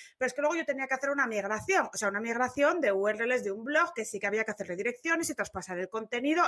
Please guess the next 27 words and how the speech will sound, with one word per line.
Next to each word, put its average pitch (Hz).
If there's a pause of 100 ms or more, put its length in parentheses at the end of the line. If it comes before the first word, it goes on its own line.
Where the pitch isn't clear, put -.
(160)
anyway, 226
que 240
si 165
yo 175
tengo 208
la 202
redirección 196
hecha 285 (300)
del 196
antiguo 220
dominio 285
al 285
nuevo, 339
no 190
puedo 170
hacer 170
esa 247
mierda. 294 (440)
¿Vale? 202
Porque 208
había 202
que 247
hacer 269
redirección 220
a 202
redirección. 170 (300)
Vale, 185